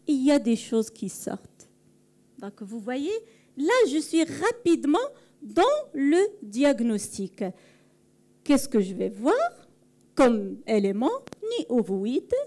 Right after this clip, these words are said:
les vaisseaux entrants d'arbre et la petite feuille d'érable à ce niveau-là. Et donc, c'est, je ne vais pas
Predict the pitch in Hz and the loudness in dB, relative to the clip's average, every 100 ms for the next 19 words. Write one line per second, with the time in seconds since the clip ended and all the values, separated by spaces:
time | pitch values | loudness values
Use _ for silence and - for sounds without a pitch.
0 | - _ _ _ _ _ _ - 247 294 | -8 _ _ _ _ _ _ -10 0 2
1 | 415 302 285 - 214 202 - 185 - - | 4 2 2 0 -2 -4 -10 -12 -8 -4
2 | 269 427 480 494 - _ _ _ - 370 | -4 -2 -4 -6 -16 _ _ _ -2 4
3 | 466 494 - 269 262 - 539 - - 359 | 4 2 -6 -6 -6 -8 -12 -10 -4 -4
4 | 277 302 269 208 214 247 - - 240 - | 0 0 0 -4 -6 -10 -14 -14 -12 -4
5 | 302 302 233 247 185 190 _ _ _ 226 | -2 -2 -2 -6 -6 -10 _ _ _ -14
6 | 190 302 508 _ - - - 285 285 240 | -12 -14 -16 _ -18 -6 2 2 2 -4
7 | 214 254 233 247 392 | -2 0 0 0 0